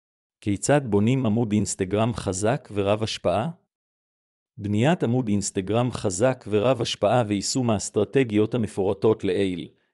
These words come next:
יכולות להיות ללא ספק משימות מאתגרות למדי ובכדי להקל עליכם את התהליך,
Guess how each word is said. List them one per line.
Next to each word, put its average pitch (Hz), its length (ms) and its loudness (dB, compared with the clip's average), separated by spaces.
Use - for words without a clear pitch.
יכולות 127 440 0
להיות 113 320 2
ללא 110 240 2
ספק 131 460 -4
משימות 113 520 -2
מאתגרות 113 580 -2
למדי 107 460 2
ובכדי 107 480 0
להקל 107 400 2
עליכם 110 400 0
את 107 100 -6
התהליך, 95 640 -2